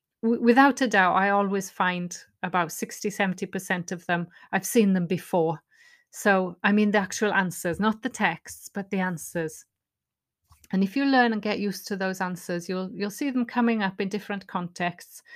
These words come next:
Yesterday, we had a reading about boots, and today it's a listening.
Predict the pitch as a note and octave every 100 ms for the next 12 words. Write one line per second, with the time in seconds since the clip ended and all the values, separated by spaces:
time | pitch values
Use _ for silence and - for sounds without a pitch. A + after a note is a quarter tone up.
0 | - - - A#3+ - B3+ A#3+ A3+ G#3+ A3
1 | G#3 G3+ A3 A3 A3+ G#3 A3 G#3 - B3+
2 | C4+ - - - - - - G#3+ - G#3+
3 | G3+ F#3+ F#3+ E3+ - G#3 G3 G3+ F#3 F3+
4 | - E3+ E3